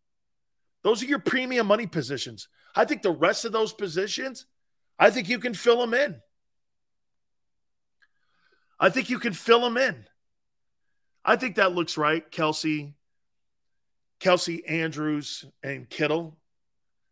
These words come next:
That sounds right. I think the guy in Baltimore reminds me of Dallas Goedert. I think those two guys play the same kind of game. Davis was productive until he got hurt, kind of.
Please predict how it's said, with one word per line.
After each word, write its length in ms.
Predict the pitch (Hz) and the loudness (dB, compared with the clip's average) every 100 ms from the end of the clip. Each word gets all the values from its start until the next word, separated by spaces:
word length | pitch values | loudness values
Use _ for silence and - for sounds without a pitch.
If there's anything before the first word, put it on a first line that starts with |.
| _ | _
That 160 | - 165 | -4 -2
sounds 320 | - 156 123 | -2 -4 -2
right. 200 | 143 156 | 0 2
I 120 | 156 | 2
think 160 | 156 170 | -2 -6
the 60 | 120 | -2
guy 180 | 156 | -2
in 80 | 147 | 0
Baltimore 640 | 147 156 - 147 143 143 143 | 0 -2 -2 -4 -2 -2 -4
reminds 500 | 135 139 147 147 135 | -6 -2 -2 -4 -6
me 240 | 156 170 - | -6 -6 0
of 480 | 160 160 170 156 - | 4 4 2 -6 -4
Dallas 280 | 165 160 165 | -2 -2 -2
Goedert. 360 | 170 170 185 - | 0 0 0 -6
I 60 | 143 | -6
think 160 | 160 156 | -4 -4
those 120 | 143 | -6
two 120 | 160 | -6
guys 200 | 143 139 | -4 -6
play 220 | - 151 | -4 -6
the 80 | 131 | -6
same 220 | 156 143 | -8 -8
kind 200 | 151 139 | -8 -8
of 60 | 131 | -8
game. 260 | 131 151 156 _ _ _ _ _ _ _ _ _ _ _ _ _ _ _ _ | -10 -10 -14 _ _ _ _ _ _ _ _ _ _ _ _ _ _ _ _
Davis 320 | 180 196 202 | 4 4 2
was 160 | 196 180 | -2 -2
productive 480 | 180 175 185 196 170 | 2 4 4 2 -2
until 260 | 170 190 | -2 0
he 60 | 180 | 0
got 280 | 170 165 139 | 2 0 2
hurt, 240 | 170 208 - _ - | 2 0 -4 _ -6
kind 300 | 139 170 165 | 0 2 2
of. 220 | 131 - | -4 -8